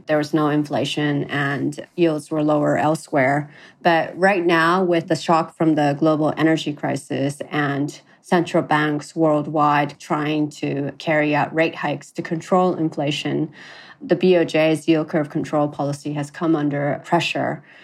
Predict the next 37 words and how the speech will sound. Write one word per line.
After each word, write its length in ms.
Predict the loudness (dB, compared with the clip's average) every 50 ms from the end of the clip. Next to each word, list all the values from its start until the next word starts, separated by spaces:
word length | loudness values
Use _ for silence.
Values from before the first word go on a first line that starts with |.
| -20 -20 -20 _ _ _
In 140 | 0 0 2
the 80 | 2
months 400 | 2 2 2 2 2 2 0 -4 -6
of 160 | -6 -6 -4
December 540 | -6 -8 -4 -2 0 2 2 2 2 0 0
and 240 | 0 0 0 -2 0
January 580 | 2 2 4 4 4 4 2 2 0 0 0 0
alone, 580 | 2 2 4 4 4 2 2 2 0 0 -2 -6 -14 -20 -20 -20 -20 -4 0
they 340 | 2 2 2 2 0 -2 0
actually 420 | -2 -2 -2 -4 -4 0 2 2 2
spent 560 | 0 -4 -2 0 0 2 2 0 -2 -2 -2
more 180 | 0 0 2 2
than 240 | 0 0 -2 -4
three 200 | 2 4 4 4
hundred 420 | 4 4 2 2 2 2 -2 -4 -6 -12 _ _ 2
billion 420 | 2 2 4 2 0 0 -2 0
dollars 680 | 2 4 4 4 4 2 0 -2 -2 -6 -8 -10 -16 -20 _ -20 -20 -20 -20 -20 -20 _ _
trying 340 | 0 2 4 4 4 2 2
to 80 | -2
buy 420 | -2 2 4 4 6 6 4 4 4
large 340 | 4 4 4 2 2 0 0
amounts 340 | 0 2 2 2 0 0 -4
of 60 | -6
Japanese 480 | -4 -4 -4 -4 -4 -4 -4 -4 -4 0
government 420 | 0 2 4 4 4 4 2 2
bonds 460 | 0 0 -2 -2 -2 -2 -4 -4 -8 -14 _ _ _ _ _
so 300 | -20 -4 0 2 4 4
that 220 | 4 4 2 2 0
they 100 | -2 0
can 180 | 0 -2 -2
actually 520 | 0 0 -2 -2 -4 -6 -8 -6 -4 0 0
maintain 580 | 0 2 0 0 -2 -2 -2 0 2 4 2
the 80 | 2 0
cap 320 | -2 -2 0 0 0 0
that 200 | -4 -4 -4 -4
they 120 | -6 -6 -4
have 400 | -2 -2 0 0 0 -2 -4